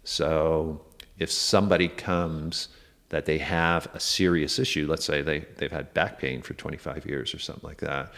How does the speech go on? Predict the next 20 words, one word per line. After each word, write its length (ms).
is 140
it 120
possible 640
to 520
eliminate 720
that 400
in 440
one 200
session? 480
So, 480
uh, 540
to 80
provide 380
that 180
kind 180
of 80
freedom. 380
And 160
that's 220
been 420